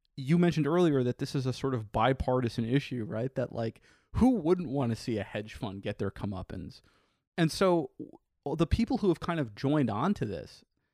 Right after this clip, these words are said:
even if it, where it started with Wall Street Bets and a bunch of people who, like, like capitalism, they like the whole shtick, they wanna do it. The, the people who have been drummed onto this are just, like, a full spectrum of different people. And I think that's actually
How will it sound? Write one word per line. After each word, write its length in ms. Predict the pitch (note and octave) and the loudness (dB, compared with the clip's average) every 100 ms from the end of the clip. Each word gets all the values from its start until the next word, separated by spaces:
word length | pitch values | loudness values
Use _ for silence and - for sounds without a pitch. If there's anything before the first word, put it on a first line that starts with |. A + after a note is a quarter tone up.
| _ _ _ _ _ _ | _ _ _ _ _ _
even 240 | E3+ F3+ G#3 | 0 4 4
if 100 | D#3 | 2
it, 100 | C3+ | 2
where 200 | C#3 C3+ | 4 4
it 80 | B2 | 2
started 400 | - A#2+ C3 B2+ | -2 2 2 2
with 200 | A#2+ - | -2 -2
Wall 120 | A#2 | -6
Street 260 | - A2+ - | -4 -8 -4
Bets 300 | A2 G#2 - | -6 -6 -6
and 80 | |
a 60 | A2 | -4
bunch 180 | A#2 - | -4 -6
of 80 | A#2+ | -10
people 280 | A#2 G#2+ | -8 -6
who, 100 | G#2+ | -4
like, 220 | G#2+ G2+ G#2 | -4 -6 -4
like 240 | G#2+ A2+ | -4 -2
capitalism, 640 | - G2+ A#2+ A2 G#2 G2+ G2+ | -6 -8 -8 -8 -6 -4 -2
they 80 | |
like 220 | G2+ B2+ B2+ | 0 0 0
the 80 | |
whole 180 | A#2 A#2 | -4 -4
shtick, 420 | - - A2 - | -4 -8 -8 -8
they 100 | - | -8
wanna 220 | G#2+ A#2 A2 | -4 -2 -2
do 200 | G#2+ G#2+ | -4 -6
it. 120 | - _ _ _ _ _ _ _ | -8 _ _ _ _ _ _ _
The, 120 | D3+ - D3+ | -4 -4 -2
the 120 | D#3+ | -2
people 340 | - G#3 A#3+ | 0 0 0
who 80 | G#3 | 0
have 80 | G3 | 0
been 120 | E3 | -2
drummed 320 | - C#3 D#3 - _ | 0 0 0 -4 _
onto 280 | B2+ E3+ G#3+ | 0 0 0
this 200 | D#3+ - - | -4 -6 -6
are 80 | |
just, 200 | C3+ D3+ | -6 -6
like, 180 | D3+ - _ _ | -8 -10 _ _
a 80 | - | -18
full 280 | - - G3+ | -8 -2 -2
spectrum 540 | - - D#3+ - D3 | -2 -2 -4 -2 -2
of 120 | B2 A2+ | -2 -2
different 300 | C3 B2+ A#2 | -6 -6 -8
people. 340 | D#3 C3+ A2+ | -8 -6 -2
And 100 | D3 | 0
I 80 | E3+ | -2
think 240 | - A#3 - | -4 -8 -2
that's 300 | D#3 F3 - | 0 0 -2
actually 520 | C3+ - C3+ B2 | -4 -4 -6 -6